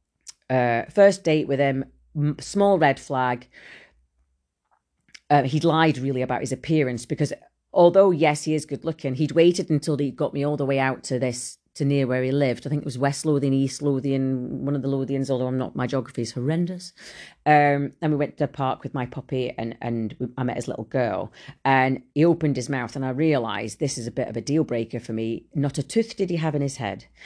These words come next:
He had little black stumps, like,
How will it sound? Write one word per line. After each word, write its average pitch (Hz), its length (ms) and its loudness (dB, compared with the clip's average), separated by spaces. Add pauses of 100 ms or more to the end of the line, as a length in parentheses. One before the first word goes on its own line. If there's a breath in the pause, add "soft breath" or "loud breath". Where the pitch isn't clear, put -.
(180 loud breath)
He 156 120 2
had 151 100 4
little 156 220 0
black - 300 -2
stumps, - 800 -6
like, - 400 -12